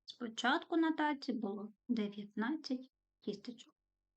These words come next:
Задача три. У спортивному таборі відпочивало сто дев'яносто вісім дітей. Коли в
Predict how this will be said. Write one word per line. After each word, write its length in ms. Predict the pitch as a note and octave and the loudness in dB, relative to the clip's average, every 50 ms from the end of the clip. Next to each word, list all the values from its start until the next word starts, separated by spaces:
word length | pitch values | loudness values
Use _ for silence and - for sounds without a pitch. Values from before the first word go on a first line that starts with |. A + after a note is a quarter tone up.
| _ _ _ _ _ _ _ _ _ _ _ _ _ _ _ _ _ _ _ _ _ _ _ _ _ | _ _ _ _ _ _ _ _ _ _ _ _ _ _ _ _ _ _ _ _ _ _ _ _ _
Задача 560 | A#3 A3 G#3 G#3 G3+ A3+ A#3+ B3+ - - G3+ | -2 0 0 0 2 2 0 0 0 -4 -8
три. 320 | - - - G3 F#3 F3+ - _ _ _ _ _ _ _ _ _ _ _ _ _ _ | -8 -6 -6 -6 -6 -6 -10 _ _ _ _ _ _ _ _ _ _ _ _ _ _
У 100 | C#4 B3+ | 6 6
спортивному 720 | B3+ C4 - C#4+ C#4+ C#4+ D#4+ E4 E4+ E4+ D#4 B3 G#3+ G#3 | 8 6 4 2 2 4 4 4 8 8 8 8 8 4
таборі 540 | G3+ - - F3 E3+ F3 F#3 F#3+ G#3 A3 B3+ | 2 2 2 4 4 4 2 2 2 4 6
відпочивало 840 | B3+ B3+ B3 - - - F3+ - - G#3+ G3+ F#3+ G#3 B3 D4 D#4 E4 | 6 4 4 2 -2 -4 -2 -2 -2 0 2 4 4 4 4 4 2
сто 380 | D#4 - - - - A3 B3+ C#4+ | 0 -4 -2 2 4 4 4 6
дев'яносто 600 | C#4 C4+ A#3+ F#3+ F3+ F3+ F#3 G#3+ A3+ A3+ - A3 | 6 4 4 4 2 2 2 2 0 -2 -4 -4
вісім 380 | - G#3 G#3 G3+ - - F#3 F#3 | -4 -2 -4 -2 -2 -2 -2 0
дітей. 440 | F3 F3+ F#3 - F3 - B3 B3 - - - _ _ _ _ _ _ _ | -2 -2 -2 -2 -2 -2 -2 -4 -8 -14 -20 _ _ _ _ _ _ _
Коли 260 | - G#3 A3 C4 D#4 | 6 8 10 10 8
в 180 | D#4 - - | 8 4 -2